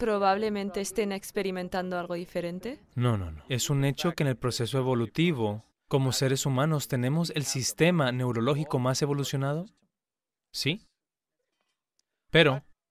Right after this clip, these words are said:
Speaker 2: ellos saben y nosotros no sabemos, simplemente porque la mayoría de los seres humanos se han sobrecargado a sí mismos, con demasiado pensamiento y demasiada emoción.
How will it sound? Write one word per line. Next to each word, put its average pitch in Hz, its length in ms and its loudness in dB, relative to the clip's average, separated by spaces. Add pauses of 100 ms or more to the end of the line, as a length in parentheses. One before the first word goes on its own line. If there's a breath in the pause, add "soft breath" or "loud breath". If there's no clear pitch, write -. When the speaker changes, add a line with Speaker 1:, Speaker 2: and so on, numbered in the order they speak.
(140)
Speaker 2:
ellos 147 220 2
saben 190 240 6
y - 20 2
nosotros 165 380 0
no 180 100 2
sabemos, 98 440 -2
simplemente 180 520 2
porque - 320 2
la 135 80 2
mayoría 120 460 2
de 147 40 2
los 139 140 0
seres 123 280 0
humanos 127 340 0
se - 80 -2
han 113 80 -2
sobrecargado 117 680 0
a 156 60 2
sí 123 100 -4
mismos, 92 560 -8 (800)
con 123 440 0
demasiado 120 580 0
pensamiento 127 640 0
y 139 40 2
demasiada 110 440 0
emoción. 110 500 -4